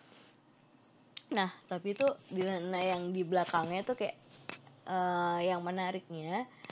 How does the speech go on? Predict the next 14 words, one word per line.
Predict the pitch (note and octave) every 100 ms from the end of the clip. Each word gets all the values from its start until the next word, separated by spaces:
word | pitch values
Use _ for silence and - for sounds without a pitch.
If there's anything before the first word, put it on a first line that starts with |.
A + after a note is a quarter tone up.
| - -
ada, | - F3 F3 F3+ A3 C4 C4 - - - - - - - - - -
eh, | F#3+ F#3 F#3 F3+ F3
behind | F#3+ G3+ G3 G3+
the | G3 F#3+
scene | G#3 F3+
atau | D3+ F3+ G#3 G#3+
kayak | G#3 - - -
behind | D3 F#3 F#3 F#3 F3
the | F3
story | E3+ F3 D#3+ F#3 F#3+
sih | F3+
lebih | D#3+ D3 D#3 D#3
tepatnya. | D#3+ D3+ - E3 D#3+
Jadi | D#3+ F#3